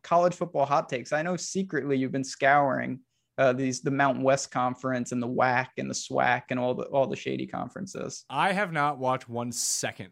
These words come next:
Speaker 2: of college football, although I did win a big bet on the Blue Bombers in the C F L the other night, which I'm pretty proud
Speaker 1: Okay.
Speaker 2: of. I
Speaker 1: Was
Speaker 2: saw
Speaker 1: Winnipeg?
Speaker 2: Yeah, Winnipeg. Uh, Ben-,
Speaker 1: Nice.
Speaker 2: Be-, Benny put out this tweet, like, he's, like, the only guy who covers c-,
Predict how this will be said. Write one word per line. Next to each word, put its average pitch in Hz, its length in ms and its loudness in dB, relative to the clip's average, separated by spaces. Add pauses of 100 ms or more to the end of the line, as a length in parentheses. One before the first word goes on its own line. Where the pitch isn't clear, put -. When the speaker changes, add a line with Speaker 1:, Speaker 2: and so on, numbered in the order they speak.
(140)
Speaker 2:
of 104 100 -18
college 98 360 -8
football, 123 500 -6
although 170 220 4
I 175 80 4
did 214 160 0
win 220 120 -2
a 175 40 0
big 147 180 -4
bet 147 160 0
on 139 100 -2
the 131 80 -4
Blue 117 400 -6
Bombers 170 480 -2
in 160 120 -10
the 117 80 -8
C 135 180 -6
F 117 160 -4
L 113 180 -6
the 156 120 -8
other 160 140 -8
night, 190 260 -8 (1200)
which 117 140 -10
I'm 120 120 -2
pretty 123 220 -4
proud 120 240 0
Speaker 1:
Okay. 156 160 0
Speaker 2:
of. 151 140 -8
I 131 40 4
Speaker 1:
Was 135 80 4
Speaker 2:
saw 147 160 2
Speaker 1:
Winnipeg? 165 480 0 (260)
Speaker 2:
Yeah, 196 160 2
Winnipeg. 151 640 0
Uh, 117 480 0
Ben-, 113 80 -10
Speaker 1:
Nice. 160 460 0 (200)
Speaker 2:
Be-, 165 180 0
Benny 180 360 2
put 165 200 0
out 156 260 4
this 135 180 -6
tweet, 170 280 -4
like, 113 120 -6
he's, 127 140 -4
like, 127 100 -4
the 135 140 -6
only 123 240 -6
guy 120 180 0
who 123 100 -4
covers 120 640 -10 (280)
c-, 123 120 -8